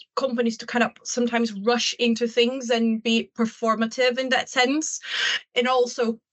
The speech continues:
you know, let companies to establish targets, which is, you know, a fantastic achievement. But where we are with many of the clients that we've worked on and what we see a lot in the industry is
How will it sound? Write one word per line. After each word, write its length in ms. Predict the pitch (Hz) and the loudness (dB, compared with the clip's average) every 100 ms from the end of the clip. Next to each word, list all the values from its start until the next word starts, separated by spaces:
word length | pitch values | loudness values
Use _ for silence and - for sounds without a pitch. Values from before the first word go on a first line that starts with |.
| _ | _
you 180 | 220 240 | -6 -2
know, 140 | 233 | 0
let 380 | 226 233 240 - | 2 2 2 0
companies 520 | - 240 226 233 220 - | -2 0 2 0 0 -4
to 680 | - 226 208 208 208 190 - | -4 2 2 2 2 0 -4
establish 560 | 226 214 208 196 190 | 0 2 2 0 -4
targets, 760 | - 294 294 247 302 302 247 - | -2 2 2 2 -2 0 0 0
which 220 | 226 220 | 0 2
is, 340 | 226 - - - | 2 0 -4 0
you 120 | 233 | 2
know, 200 | 202 185 _ _ - | 2 -2 _ _ -8
a 60 | |
fantastic 800 | 226 240 226 262 247 - 240 233 - | -2 0 2 0 -2 -2 -2 -2 0
achievement. 800 | 226 - 254 226 185 - 220 - - | 0 2 2 2 0 0 0 0 0
But 460 | 240 - - - - - - - - - - | 0 0 -6 -8 -6 -6 -4 -4 -8 -6 0
where 200 | 240 247 | 2 2
we 140 | 254 | 2
are 240 | 262 277 | 2 2
with 220 | 233 247 240 | 0 -2 0
many 380 | 247 277 247 | -2 2 2
of 200 | 208 196 | 2 0
the 60 | - | -2
clients 240 | 240 220 | 2 2
that 100 | - | 0
we've 220 | 220 202 208 | -2 -2 2
worked 320 | 262 - - | 2 0 -6
on 340 | 240 240 240 233 | 0 2 2 2
and 140 | 220 | -2
what 140 | 202 233 | -4 -2
we 60 | |
see 180 | 226 254 | -2 0
a 60 | 233 | 0
lot 240 | 247 - | 2 0
in 100 | 226 | 0
the 140 | 208 | 2
industry 400 | 240 226 226 - - | 4 4 2 -6 2
is 300 | 233 226 | 2 2